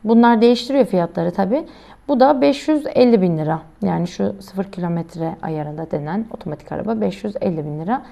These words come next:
Şimdi Opel Astra'nın bir, e, en düşüğüne bakalım.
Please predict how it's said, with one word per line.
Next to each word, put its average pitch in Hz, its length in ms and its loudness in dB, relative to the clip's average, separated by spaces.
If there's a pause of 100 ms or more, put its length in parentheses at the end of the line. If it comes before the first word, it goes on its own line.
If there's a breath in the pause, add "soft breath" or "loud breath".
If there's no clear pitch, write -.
(340 loud breath)
Şimdi 240 420 2
Opel 233 260 -2 (100)
Astra'nın 226 720 -2 (500 loud breath)
bir, 240 360 2
e, 190 600 -2 (160)
en 233 300 0
düşüğüne 190 420 0
bakalım. 190 420 -4